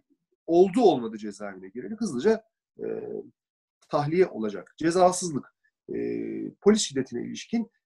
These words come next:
e, cezasızlığın misliyle arttırılması niteliğinde bu mesele. Diğeri ise, e, sizin de ifade ettiğiniz gibi sosyal cinayetler. Şimdi, e, Aladağ'dan başlayalım. Aladağ'da, e, kaçak bir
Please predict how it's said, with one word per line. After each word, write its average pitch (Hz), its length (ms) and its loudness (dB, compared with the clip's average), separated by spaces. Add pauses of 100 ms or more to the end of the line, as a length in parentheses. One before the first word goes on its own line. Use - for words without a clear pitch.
e, 127 220 -4
cezasızlığın 156 680 4
misliyle 175 340 -4
arttırılması 143 580 -2
niteliğinde 143 540 2 (840)
bu 202 460 4 (180)
mesele. 151 380 -4 (260)
Diğeri 226 300 6
ise, 269 520 -2 (300)
e, - 160 -8
sizin 196 320 4
de 175 80 8
ifade 143 380 0
ettiğiniz 113 360 -4
gibi 185 300 -4
sosyal 208 380 4
cinayetler. - 720 -8 (640)
Şimdi, 131 460 -4 (240)
e, 127 120 -8
Aladağ'dan 156 600 6
başlayalım. 135 600 -4
Aladağ'da, 175 920 2 (360)
e, 139 60 4 (1600)
kaçak 233 480 0
bir 151 300 -2